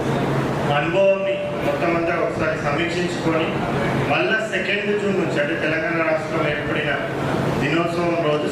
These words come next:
సెకండ్ జూన్ నుంచి మన జిల్లా వ్యాప్తంగా అన్ని మండలాలలో, అన్ని మండలాల్లో కూడా రెవెన్యూ సదస్సులు అనేది కూడా ప్రారంభించడం జరుగుతుంది. అంటే only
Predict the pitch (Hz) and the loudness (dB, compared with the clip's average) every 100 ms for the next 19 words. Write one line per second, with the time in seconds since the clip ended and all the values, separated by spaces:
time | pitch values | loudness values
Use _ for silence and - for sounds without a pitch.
0 | - - 180 180 185 185 180 165 - 208 | 0 0 0 0 0 0 2 0 0 0
1 | 175 160 - 151 165 190 180 180 180 180 | 0 0 0 0 0 0 0 0 0 -2
2 | 175 175 160 - - - - - - - | -2 -2 -2 0 0 0 0 0 0 0
3 | 147 180 208 214 190 180 180 170 147 - | 0 0 0 2 2 2 2 2 0 0
4 | - - - - - - - - 143 185 | -2 -2 -2 -2 -2 -2 0 0 0 0
5 | 208 190 180 170 175 170 165 175 - - | 2 0 0 0 0 0 0 0 0 -2
6 | 131 143 175 180 202 196 170 170 170 170 | -2 0 0 0 0 -2 0 0 0 0
7 | 160 156 160 165 196 156 - 156 151 147 | 2 0 0 0 0 2 0 0 -2 -2
8 | 151 151 135 131 - - - - - - | -2 0 0 -2 -2 -2 0 0 -2 -2
9 | - - - - 151 - 185 190 - - | -2 -2 -2 -2 -2 -2 -2 -2 -2 -2
10 | 135 135 143 170 196 226 | -2 0 2 2 2 2